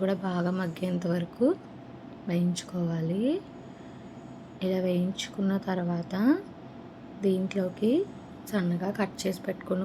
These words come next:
కొత్తిమీర కూడా వేసుకుని మొత్తం ఒకసారి ఫ్రై చేసుకోవాలి. కొత్తిమీర యాడ్ చేసుకుని ఫ్రై చేసుకోవాలి. నా దగ్గర పుదీనా లేదు, మీ దగ్గర పుదీనా ఉంటే అది కూడా యాడ్ చేసుకోండి, టేస్ట్ బాగుంటుంది.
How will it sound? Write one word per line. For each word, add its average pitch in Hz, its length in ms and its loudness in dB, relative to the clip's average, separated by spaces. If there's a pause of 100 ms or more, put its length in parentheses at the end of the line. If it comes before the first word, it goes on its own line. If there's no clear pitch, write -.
(100)
కొత్తిమీర 185 440 2 (100)
కూడా 180 220 2
వేసుకుని 180 540 2 (1000)
మొత్తం 190 320 0
ఒకసారి 185 320 0
ఫ్రై 180 160 4 (100)
చేసుకోవాలి. 170 760 2 (1800)
కొత్తిమీర 196 440 2 (120)
యాడ్ 185 240 0
చేసుకుని 190 480 0 (100)
ఫ్రై 233 140 6 (100)
చేసుకోవాలి. 185 500 2 (120)
నా 254 60 4 (100)
దగ్గర 175 220 0 (140)
పుదీనా 196 360 8 (140)
లేదు, 185 180 2 (120)
మీ 302 60 8 (100)
దగ్గర 214 180 4 (100)
పుదీనా 202 320 6 (100)
ఉంటే 208 220 2
అది 196 160 2
కూడా 202 180 2
యాడ్ 180 220 -4
చేసుకోండి, 190 500 0 (520)
టేస్ట్ 208 380 6
బాగుంటుంది. 185 680 4